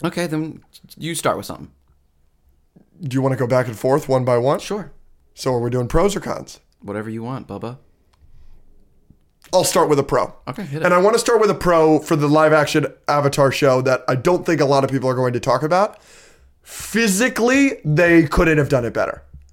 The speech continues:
Speaker 1: Explain. The bending.
Speaker 2: It looks incredible.
Speaker 1: Yeah, it does.
Speaker 2: Consistently. Whether or not you find the effects good or whatever, Dallas physically kicking around, moving around.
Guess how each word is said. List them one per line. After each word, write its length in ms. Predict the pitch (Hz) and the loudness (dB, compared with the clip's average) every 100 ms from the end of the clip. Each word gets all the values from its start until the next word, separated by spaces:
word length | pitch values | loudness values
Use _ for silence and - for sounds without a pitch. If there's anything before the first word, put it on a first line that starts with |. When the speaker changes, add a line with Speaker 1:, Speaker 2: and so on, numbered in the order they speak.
| - - - | -20 -20 -14
Speaker 1:
Explain. 480 | 104 - 98 90 90 - - - - - - - _ - _ _ _ _ _ _ _ | -14 -10 -10 -8 -12 -16 -20 -20 -20 -20 -20 -20 _ -20 _ _ _ _ _ _ _
The 80 | - | -8
bending. 480 | 104 131 98 78 - _ _ _ _ | -2 0 0 -8 -16 _ _ _ _
Speaker 2:
It 280 | - - 196 | -20 -4 0
looks 340 | 165 170 - | 2 2 2
incredible. 440 | 165 139 147 123 104 | 0 2 2 2 2
Speaker 1:
Yeah, 160 | 156 | 2
it 60 | 107 | 2
does. 140 | 135 | 0
Speaker 2:
Consistently. 680 | 139 202 147 190 151 104 110 - - | 2 2 2 0 0 -2 -4 -8 0
Whether 280 | 185 262 | 2 4
or 80 | 320 | 4
not 180 | 302 254 | 4 4
you 120 | 240 | 0
find 320 | 196 220 220 208 | 2 4 4 4
the 80 | |
effects 480 | 165 - 202 - - | 2 2 0 0 -2
good 300 | - 208 208 | 2 4 6
or 100 | 202 | 6
whatever, 520 | 165 160 170 202 226 - - 120 | 4 4 4 4 2 -4 -16 -6
Dallas 520 | 104 180 226 302 - - | 0 2 4 4 2 -4
physically 840 | - - 214 220 233 311 330 - - - | -8 0 2 2 0 2 2 2 -4 -4
kicking 360 | - 302 285 294 | 0 2 4 4
around, 480 | 277 269 269 277 | 6 6 6 6
moving 260 | 269 294 277 | 4 4 4
around. 380 | 277 269 269 | 4 4 4